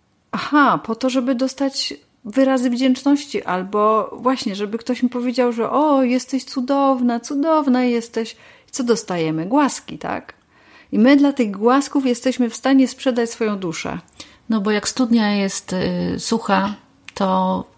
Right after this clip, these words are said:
Speaker 2: cokolwiek robimy, żeby ją napełnić, ona cały czas ma za mało. Więc te doły, które gdzieś tam z dzieciństwa nosimy w sobie, są wciąż nienapełnione, a pragniemy,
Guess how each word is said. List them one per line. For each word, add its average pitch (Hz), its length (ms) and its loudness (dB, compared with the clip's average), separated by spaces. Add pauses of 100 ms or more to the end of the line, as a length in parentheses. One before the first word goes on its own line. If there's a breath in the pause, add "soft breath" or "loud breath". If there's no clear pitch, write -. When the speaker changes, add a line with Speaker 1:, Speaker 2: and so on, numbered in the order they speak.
Speaker 2:
cokolwiek 240 540 0
robimy, 196 380 0
żeby 185 200 -2
ją 185 120 0
napełnić, 190 640 -2
ona 180 180 -2
cały 190 300 -2
czas - 240 -8
ma 170 120 -2
za 160 120 -2
mało. 151 360 -2 (200)
Więc 185 160 -4
te 170 160 -2
doły, 185 500 2
które 175 300 -4
gdzieś 185 200 -4
tam 175 180 -2
z 165 60 -6
dzieciństwa 170 760 -2
nosimy 175 500 -2
w - 60 -6
sobie, 180 420 -2 (440 loud breath)
są - 200 -4
wciąż 190 420 0
nienapełnione, 170 1000 0 (420)
a - 80 -2
pragniemy, 170 640 0